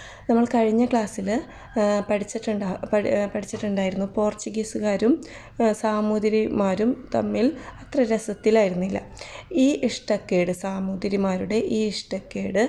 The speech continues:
പോർച്ചുഗീസുകാരെ മധ്യ, ഏഹ്, തുരത്താനായി ബ്രിട്ടീഷുകാർ, ഏഹ്, ഉപയോഗിച്ചു. അപ്പോൾ മധ്യ കേരളത്തിൽ നിന്ന് പോർച്ചുഗീസുകാർ, ഉം, മധ്യ കേരള-, ഏഹ്,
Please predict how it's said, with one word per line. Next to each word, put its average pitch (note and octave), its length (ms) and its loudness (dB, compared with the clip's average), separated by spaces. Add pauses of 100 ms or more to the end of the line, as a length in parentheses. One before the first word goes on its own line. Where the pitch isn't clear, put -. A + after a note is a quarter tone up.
(260)
പോർച്ചുഗീസുകാരെ A3+ 1080 0 (320)
മധ്യ, G#3+ 360 2 (140)
ഏഹ്, A3 360 2 (160)
തുരത്താനായി G#3+ 880 2 (580)
ബ്രിട്ടീഷുകാർ, G#3 800 -2 (600)
ഏഹ്, A3 140 4
ഉപയോഗിച്ചു. G#3 600 2 (600)
അപ്പോൾ C4+ 220 4
മധ്യ A3+ 380 4
കേരളത്തിൽ G#3+ 640 2
നിന്ന് F#3+ 320 2
പോർച്ചുഗീസുകാർ, A3+ 960 -2 (720)
ഉം, A3+ 260 2
മധ്യ A3+ 240 2
കേരള-, A3+ 500 0
ഏഹ്, A3+ 340 4